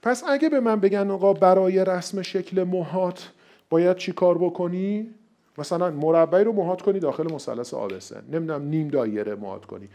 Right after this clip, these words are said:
مربع داخل نیم دایره محاط کنی، مثلث متصل بالادنا محاط کنی داخل مثلاً یه شکلی. برای رسم شکل محاط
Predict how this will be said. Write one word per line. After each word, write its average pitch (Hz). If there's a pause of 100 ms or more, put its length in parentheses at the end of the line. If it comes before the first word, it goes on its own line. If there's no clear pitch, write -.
(320)
مربع 180
داخل 185
نیم 165
دایره 147
محاط 113
کنی، 101
مثلث 175
متصل 175
بالادنا 147
محاط 156
کنی 165
داخل 143
مثلاً 123 (420)
یه 143
شکلی. -
برای 262
رسم 190
شکل 175
محاط 180